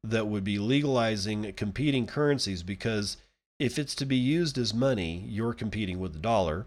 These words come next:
and there are some people who don't like that," end quote.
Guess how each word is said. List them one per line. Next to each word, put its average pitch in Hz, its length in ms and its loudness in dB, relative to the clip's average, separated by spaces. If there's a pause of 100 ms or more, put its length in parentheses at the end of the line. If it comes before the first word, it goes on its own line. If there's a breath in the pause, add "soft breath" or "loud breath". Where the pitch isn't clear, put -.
(360 loud breath)
and 127 240 4
there 127 160 4
are 110 60 0
some 135 260 2
people 123 460 -2 (200)
who 95 120 0
don't 117 180 2
like 117 240 0
that," 80 240 -2
end 92 220 0
quote. 87 280 -4